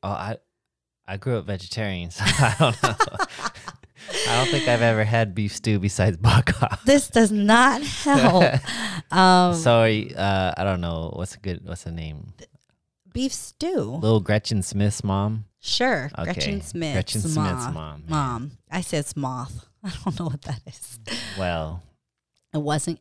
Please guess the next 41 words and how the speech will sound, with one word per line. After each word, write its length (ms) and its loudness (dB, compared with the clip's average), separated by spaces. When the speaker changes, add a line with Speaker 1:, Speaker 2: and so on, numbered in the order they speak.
Speaker 2:
as 200 -8
good 240 -10
as 280 -12
my 140 -12
mama's 640 -12
Speaker 1:
I 60 -10
mean, 260 -8
Speaker 2:
food. 140 -10
Speaker 1:
I, 340 -12
I 80 -10
wouldn't 220 -8
expect 400 -10
it 80 -14
to 80 -16
be. 320 -14
Speaker 2:
Nope. 340 -8
Have 100 -6
you 120 -6
tried 220 -4
my 100 -4
mom's 260 -6
bak 240 -6
kwa? 300 -10
Speaker 1:
No, 80 -4
I 80 0
have 140 -2
not. 220 -8
Speaker 2:
Why 180 0
do 60 -2
you 120 2
always 260 -2
say 220 -6
that? 260 -12
You 240 -2
have 380 0
tried 300 -6
her 120 -8
bak 220 -6
Speaker 1:
I 40 -2
Speaker 2:
kwa. 20 0
Speaker 1:
have. 340 -2